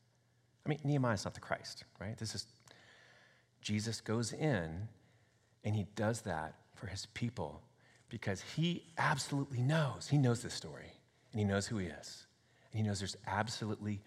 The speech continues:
no way this is gonna work if the gospel is just do better. Friends, what do we learn from this whole book? Why in the world is Nehemiah in here?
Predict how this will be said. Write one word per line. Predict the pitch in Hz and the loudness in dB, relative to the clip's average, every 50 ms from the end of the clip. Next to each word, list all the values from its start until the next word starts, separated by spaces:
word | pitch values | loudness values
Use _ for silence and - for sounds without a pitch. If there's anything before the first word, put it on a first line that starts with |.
| - - - | -18 -20 -10
no | - 95 90 95 101 107 | -6 -4 -2 0 2 2
way | 110 110 110 107 90 76 73 71 - - - - - - | 2 2 2 2 2 0 -4 -10 -14 -18 -20 -20 -14 -10
this | 95 - - | -10 -8 -6
is | 104 - - | -8 -8 -6
gonna | - 92 87 | -4 -4 -4
work | 85 85 90 90 80 69 67 - - - - - - _ _ _ _ - | -4 -4 -4 -4 -4 -6 -8 -12 -16 -20 -20 -20 -20 _ _ _ _ -6
if | 101 - - | -6 -4 -4
the | 98 | -2
gospel | 85 87 82 85 92 - - 95 85 | 0 0 0 0 -2 -4 -6 -6 -6
is | - - | -6 -6
just | - 85 - - - | -6 -8 -8 -10 -12
do | - 82 | -12 -12
better. | 76 - 71 58 - - - - - - - _ _ _ _ _ _ _ _ _ _ _ _ _ _ _ _ _ - - - - - - - - - - - - - - - - _ _ _ _ _ _ _ _ - | -10 -8 -10 -10 -10 -12 -16 -16 -18 -20 -20 _ _ _ _ _ _ _ _ _ _ _ _ _ _ _ _ _ -20 -20 -20 -20 -20 -20 -20 -20 -20 -20 -20 -20 -20 -20 -20 -20 _ _ _ _ _ _ _ _ 0
Friends, | - 117 113 - | 2 2 2 2
what | 120 101 104 117 131 135 156 | 0 0 4 4 4 4 2
do | 135 135 | -2 0
we | 127 139 143 | 0 2 0
learn | 139 113 107 104 101 95 98 95 92 | 2 2 4 4 4 4 4 2 0
from | 95 - - 101 95 | -2 -4 -2 0 0
this | 87 87 - | 0 -2 -4
whole | - - - - 92 95 90 | -8 -10 -8 -6 -4 -4 -4
book? | 85 85 78 - - - - - - - - - _ - | -2 -4 -6 -6 -8 -16 -16 -18 -18 -20 -20 -20 _ -10
Why | 127 110 110 - - 175 151 165 151 | -4 -2 2 4 4 4 4 4 4
in | 135 120 | 2 2
the | 107 113 | 2 0
world | 101 101 110 117 135 151 156 139 107 90 87 - | -2 -2 2 4 6 8 8 8 8 6 4 0
is | 123 104 95 110 | -2 -2 0 2
Nehemiah | 107 110 110 101 95 95 95 104 101 85 82 - | 2 4 4 4 4 4 4 4 2 2 0 -2
in | 104 90 87 | -2 -2 -2
here? | - - 82 69 69 90 | -4 -4 -8 -8 -8 -10